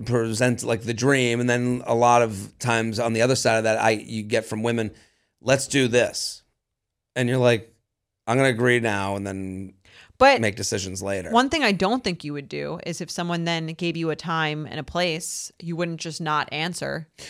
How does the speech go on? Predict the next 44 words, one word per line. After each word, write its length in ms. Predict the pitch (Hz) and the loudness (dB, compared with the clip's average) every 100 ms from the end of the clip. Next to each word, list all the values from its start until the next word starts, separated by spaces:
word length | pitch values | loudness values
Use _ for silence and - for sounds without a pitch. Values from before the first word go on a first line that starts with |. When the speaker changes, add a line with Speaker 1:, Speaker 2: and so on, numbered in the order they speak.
| - - | -10 2
Speaker 1:
No, 100 | 113 | 6
I 140 | 107 | 6
would 120 | 104 | 4
cancel. 580 | - 95 92 104 - - | 0 -2 -4 -12 -14 -12
You 120 | 120 101 | -4 -2
know, 100 | 98 | 0
I, 240 | 104 95 101 | -2 0 2
I 160 | 101 | 2
would 160 | 98 196 | 2 0
Speaker 2:
You 100 | 202 | 4
would 100 | 196 | 4
Speaker 1:
s-, 60 | - | 4
Speaker 2:
then 320 | 214 190 185 | 2 4 0
Speaker 1:
yeah. 40 | 175 | -2
Speaker 2:
say 640 | - 185 180 185 185 175 165 | 2 4 4 4 2 0 -2
that 100 | 190 | -2
you 140 | 190 180 | 0 2
weren't 180 | 185 214 | 2 2
interested. 480 | 247 196 - 95 - _ _ _ | 0 -4 -6 -8 -12 _ _ _
Speaker 1:
Well, 260 | 160 214 190 | 8 10 10
that, 220 | 185 185 185 | 8 6 4
again, 340 | 175 185 170 151 | 6 6 6 4
and 100 | 147 | 4
some 160 | 180 | 4
of 60 | 190 | 6
these 160 | 185 | 8
are 180 | 165 156 | 10 10
reveals 560 | 143 131 139 147 139 120 | 8 6 8 8 6 4
in 80 | 110 | 0
a 60 | |
sense. 560 | - 98 78 - - - _ | -2 -6 -10 -10 -10 -10 _
Like, 400 | 127 110 104 - _ _ _ _ _ | 2 2 0 -12 _ _ _ _ _
Speaker 2:
That's 140 | 185 220 | -4 2
why 80 | 240 | 4
it's 80 | 156 | 8
Speaker 1:
here 140 | 226 | 8
Speaker 2:
good 100 | 226 | 10
that 120 | 254 | 6
she 140 | - 240 | 4 2
did 200 | 294 311 | 2 2
that. 240 | 170 - - | 0 0 -10
Speaker 1:
"Here's 320 | - 190 214 185 | 10 12 12 10
this 220 | 226 - | 8 8
thing 640 | 220 208 170 165 180 151 | 8 10 8 6 2 -2